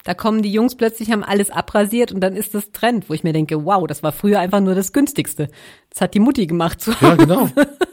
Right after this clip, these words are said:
Speaker 1: Also was ist denn da jetzt der Trend?
Speaker 2: Maschine,
Speaker 1: Wow.
Speaker 2: drei Millimeter, gib ihm.
Speaker 1: Ihr habt nix erfunden, so gar
Speaker 2: Nee.
Speaker 1: nicht.
Speaker 2: Aber es ist auch sauschwer, oder?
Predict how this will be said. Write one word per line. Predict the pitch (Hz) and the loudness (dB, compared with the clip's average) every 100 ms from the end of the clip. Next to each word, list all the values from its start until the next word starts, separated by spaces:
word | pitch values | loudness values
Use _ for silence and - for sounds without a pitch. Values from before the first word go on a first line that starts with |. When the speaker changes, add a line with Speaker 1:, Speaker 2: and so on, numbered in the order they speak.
| - | -4
Speaker 1:
Also | 277 269 220 | -6 -4 -2
was | 254 - | -2 -4
ist | - | -6
denn | 214 208 | -6 -2
da | 196 254 | -2 0
jetzt | 277 262 233 | 0 -2 -4
der | 247 | -4
Trend? | - 240 | -2 0
Speaker 2:
Maschine, | 285 - 165 165 165 | 2 2 2 2 2
Speaker 1:
Wow. | 160 | 2
Speaker 2:
drei | 123 135 | 2 4
Millimeter, | 135 135 139 147 147 | 4 4 4 4 2
gib | 139 156 | 0 0
ihm. | 131 117 117 _ _ _ _ _ _ _ - | 0 0 -4 _ _ _ _ _ _ _ -4
Speaker 1:
Ihr | 175 | -4
habt | 185 - | -2 2
nix | 311 - - | 2 0 -4
erfunden, | 180 - 202 190 190 190 | -2 2 2 2 0 -4
so | 185 196 | -4 -4
gar | 196 190 208 | -4 -2 -2
Speaker 2:
Nee. | 185 | -2
Speaker 1:
nicht. | 180 196 - - - - | -4 -6 -12 -20 -18 -6
Speaker 2:
Aber | - | -4
es | - | -2
ist | 147 | -2
auch | 120 | -2
sauschwer, | - 101 120 - - 95 92 | -2 -2 0 -2 -4 -8 -8
oder? | 92 113 139 | -8 -8 -8